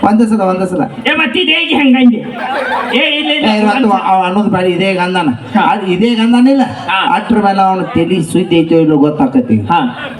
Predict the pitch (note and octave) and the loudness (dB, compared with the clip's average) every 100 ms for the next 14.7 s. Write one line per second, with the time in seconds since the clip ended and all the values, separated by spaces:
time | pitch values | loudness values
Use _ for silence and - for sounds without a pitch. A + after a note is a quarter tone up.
0 | - - D#3+ D3+ D#3 - D3 G3 G3 G#3 | -4 0 2 0 -2 -2 -2 0 0 0
1 | F#3 D3 A2 - - C3 D3 E3+ D#3+ D3+ | 0 0 0 -2 -6 -2 0 2 0 2
2 | E3 D3+ - C3 G#2+ - - - - C#3+ | 2 2 0 -2 -2 -6 -14 -20 -4 0
3 | D#3 D#3 D#3 E3 F#3 F3 E3 A2+ - - | 0 0 -2 -2 -4 0 0 0 -4 -6
4 | - D#3+ F#3 A#3 A#3 - - A3 F#3 G3 | -2 0 0 2 0 0 -2 -2 -2 -4
5 | G3 F3 D3+ F3 F3+ - - F#3+ D3+ E3 | -2 0 0 0 -2 -2 -6 0 0 2
6 | E3+ C3+ D3 E3 D3 D#3+ - - - - | 2 2 2 2 2 0 -4 -16 -20 -20
7 | - - B2+ B2 A#3+ C4 - - G#2+ - | -4 2 4 4 2 0 2 0 0 -4
8 | - - - C4+ C#4 - - - C#5 C#4 | -16 -12 -4 -2 -2 -6 -10 -6 0 0
9 | - - - F5 G#5 - D5+ - G5+ - | 0 -2 -2 0 -2 -4 -10 -10 -10 -10
10 | - - - - - A#3+ D#4 D4+ C#4 C#4 | -12 -12 -12 -12 -8 -4 -2 0 0 -2
11 | D#4+ D#4 D4 C#4+ B3 A3 A3+ A#3 C#4 C4+ | -4 -2 0 0 0 0 -2 0 2 2
12 | C4+ C4 C#4 A#3+ A#3+ G#3+ A3 D#3+ - F#3 | 2 0 2 2 2 2 0 0 -2 -2
13 | - B3 A#3 C#4 A3+ G#3+ G#3+ G#3 G#3 G#3 | 2 2 2 2 0 0 0 0 0 0
14 | F#3+ A3+ G3 G3+ B3 F#3 E3 | -2 -2 -2 -2 -2 -2 -6